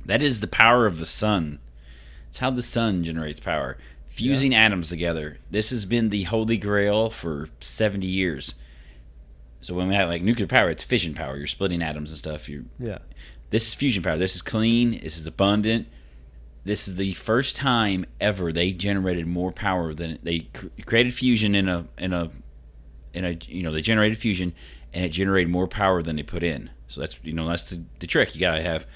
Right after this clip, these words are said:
Speaker 1: power you put in, you gotta get more power back out. It's the first time it's ever happened.
Speaker 2: Oh.
Speaker 1: That's, that's gigantic. That is huge.
Speaker 2: Yeah.
Speaker 1: We were talking about that. A couple of guys at work, and I was like, "That's,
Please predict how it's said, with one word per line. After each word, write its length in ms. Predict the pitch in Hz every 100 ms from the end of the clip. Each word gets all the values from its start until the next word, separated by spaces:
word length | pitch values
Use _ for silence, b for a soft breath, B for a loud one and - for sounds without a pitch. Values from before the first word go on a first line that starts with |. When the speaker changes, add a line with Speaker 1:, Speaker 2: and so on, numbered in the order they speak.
| B B B
Speaker 1:
power 220 | 120 127
you 140 | 123 110
put 160 | 120
in, 120 | 117 95
you 60 |
gotta 160 | 85 90
get 120 | 87
more 160 | 82 90
power 260 | - 95 80
back 200 | 78 -
out. 240 | 87 - B B B
It's 100 | -
the 60 | -
first 220 | 104 101
time 180 | 107 95
it's 120 | 82
ever 200 | 82 82
happened. 400 | 85 78 60 64 - - - - -
Speaker 2:
Oh. 120 | 107
Speaker 1:
That's, 240 | - - - - - - - -
that's 220 | 90 -
gigantic. 720 | - - 80 80 78 73 - b b b b b
That 180 | 78 98
is 300 | 85 85 73
huge. 460 | - 85 76 - - - - - -
Speaker 2:
Yeah. 240 | 98 104 123 b b b b -
Speaker 1:
We 80 | 98
were 40 |
talking 200 | 104 107
about 180 | 92 90
that. 260 | 90 58 -
A 40 |
couple 240 | 98 87
of 40 | 82
guys 300 | 85 80 78
at 80 | -
work, 220 | 87 85
and 80 | 64
I 20 |
was 80 | 82
like, 120 | 80
"That's, 360 | 87 110 -